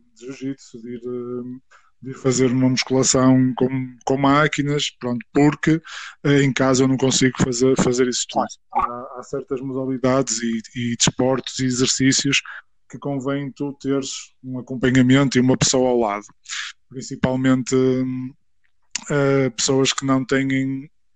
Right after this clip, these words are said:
Speaker 1: o, o, o conhecimento ou a experiência que nós temos e que conseguimos fazer as coisas, então essas definitivamente, eh, precisam de um acompanhamento.
Speaker 2: Lá
Speaker 1: Mas
Speaker 2: está, pessoas, pessoas. Ou seja,
Speaker 1: Sim,
Speaker 2: nós
Speaker 1: sim,
Speaker 2: vamos
Speaker 1: sim,
Speaker 2: a-,
Speaker 1: sim.
Speaker 2: essencialmente à procura de, de pessoas. Falaste em
Speaker 1: Sim,
Speaker 2: máquinas,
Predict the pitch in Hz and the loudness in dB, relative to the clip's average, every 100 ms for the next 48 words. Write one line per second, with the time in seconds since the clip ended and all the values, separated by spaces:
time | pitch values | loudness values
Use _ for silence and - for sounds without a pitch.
0 | _ - 135 131 - 139 - 127 135 127 | _ -8 -4 0 2 2 0 -4 -2 -2
1 | - 135 135 120 123 - 127 131 131 120 | 0 0 0 2 0 2 2 4 4 4
2 | 123 - 131 131 131 - 131 - - - | 0 0 2 2 2 -2 -8 -16 -20 -20
3 | - - - 131 127 131 127 127 - 143 | -20 -12 -2 2 4 4 4 4 2 2
4 | 147 165 - - - - 135 135 135 139 | 2 -2 -4 -10 -14 -18 -16 -12 -8 -8
5 | - - - - 143 131 131 131 131 123 | -8 -10 -14 -20 -20 -16 -12 -8 -8 -10
6 | 135 151 147 131 131 127 _ _ - - | -18 -20 -12 -8 -6 -8 _ _ -14 -10
7 | 135 127 131 127 127 131 127 120 127 120 | -10 -10 -10 -12 -12 -12 -12 -12 -10 -12
8 | 110 _ - _ - - - _ _ 165 | -14 _ -20 _ -20 -20 -20 _ _ 0
9 | 165 175 202 175 - - 175 170 160 - | 2 2 0 -2 -2 0 2 2 0 -8
10 | - _ - 180 156 151 - - - 160 | -18 _ -6 -2 0 -2 -6 -6 0 0
11 | 143 147 180 175 170 190 196 202 202 202 | -2 0 2 2 2 2 2 -2 -2 -2
12 | - 226 220 214 196 214 220 202 190 190 | 2 4 4 4 2 0 -2 0 -2 0
13 | 180 160 156 143 131 127 - 214 156 - | -2 0 -2 -2 -4 -12 -4 -2 -2 -4
14 | 123 131 135 147 147 147 143 143 143 151 | -4 -4 -4 -4 -2 -2 -6 -6 0 0
15 | 160 | 0